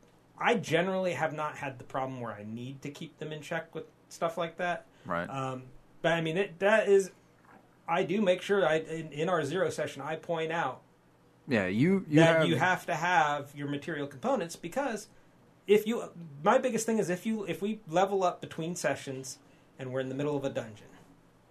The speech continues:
Speaker 1: and so you've learned some new, s-, you learned Fireball in the middle of the dungeon.
Speaker 2: I do wanna go on to that, but continue.
Speaker 1: Yeah,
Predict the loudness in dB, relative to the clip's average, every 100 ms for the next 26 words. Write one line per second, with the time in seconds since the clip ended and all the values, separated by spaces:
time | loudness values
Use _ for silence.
0 | _ _ _ -10 -6 -4 -4 -2 4 6
1 | 6 2 0 0 0 -2 -6 -10 -20 -8
2 | -2 2 4 4 4 4 6 4 4 2
3 | -2 -10 -4 -2 -2 -2 -4 -4 -2 -2
4 | -2 -4 -8 -8 -4 -2 0 -2 -2 -2
5 | -2 -4 -4 -2 -2 -6 -10 -10 -6 -2
6 | -2